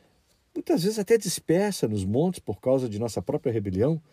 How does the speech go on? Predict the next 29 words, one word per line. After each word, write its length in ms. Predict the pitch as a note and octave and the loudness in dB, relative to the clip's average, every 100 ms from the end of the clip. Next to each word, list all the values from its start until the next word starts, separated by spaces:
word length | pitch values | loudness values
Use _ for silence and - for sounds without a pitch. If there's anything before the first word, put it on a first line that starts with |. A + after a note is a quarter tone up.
| _ _ _ - | _ _ _ -14
se 160 | - | -2
não 120 | G3+ | 0
forem 300 | F#3+ G3 F3+ | 2 4 4
enviados 640 | D3 A2 G2 F#2+ F#2 F2+ - | 4 2 2 4 2 -2 -2
pastores 640 | C3 B2 - A#2+ C3+ C#3+ | -2 -2 0 2 2 0
segundo 460 | C3+ G#2+ A#2+ C#3 | -6 -4 0 0
o 40 | B2 | 0
coração 400 | A2+ G2+ - G2+ | 0 -2 -2 -4
de 140 | B2+ | -4
Deus 340 | C3+ C3 C#3+ - | -2 2 2 2
para 240 | D3 C#3+ | -2 -2
nos 180 | C#3 C3 | -2 -4
apacentar. 680 | C3+ B2+ - A#2 - D2 - _ _ _ _ _ _ _ _ _ _ _ | -4 -6 -6 -10 -8 -10 -14 _ _ _ _ _ _ _ _ _ _ _
Como? 360 | G3 G#3 G3+ F3 _ _ _ _ | 0 2 0 -6 _ _ _ _
Como? 340 | G#3 E3+ E2 - _ | 0 0 -2 -10 _
Como 240 | - G3 F#3+ | 0 0 2
seremos 460 | - E3 D#3 D3 | 2 4 4 0
curados 760 | - D3+ A#2+ A2 F#2+ C#2+ - - | -2 4 6 6 4 -2 -12 -16
e 80 | - | -10
estejamos 520 | G2+ - G#2 G#2 F#2 | -4 0 2 0 -2
prontos 400 | - A#2 B2 G#2+ | 0 2 2 -2
e 60 | F#2 | -8
com 140 | G2+ | -8
saúde 380 | F2+ G2 A2 B2 | -4 -2 -2 -2
para 160 | - A2 | -6 -4
caminhar 360 | G#2+ G2+ G#2+ | -2 0 -2
nos 140 | G#2+ - | -2 -4
caminhos 320 | F#2 F#2 F2+ | -2 -2 -4
propostos? 760 | - E2 D3 E3+ - - - | -10 -6 -6 -6 -10 -20 -20